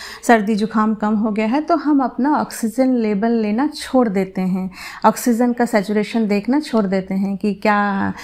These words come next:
अब हम सोचते हैं कि ठीक है, कोई ज़रूरत नहीं है। लेकिन ऐसा नहीं है।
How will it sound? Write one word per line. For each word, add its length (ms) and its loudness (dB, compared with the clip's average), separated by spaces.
अब 120 2
हम 180 2
सोचते 280 -2
हैं 100 0
कि 60 -6
ठीक 240 0
है, 220 2
कोई 260 -2
ज़रूरत 400 0
नहीं 100 -2
है। 80 -4
लेकिन 280 4
ऐसा 300 0
नहीं 480 2
है। 280 -2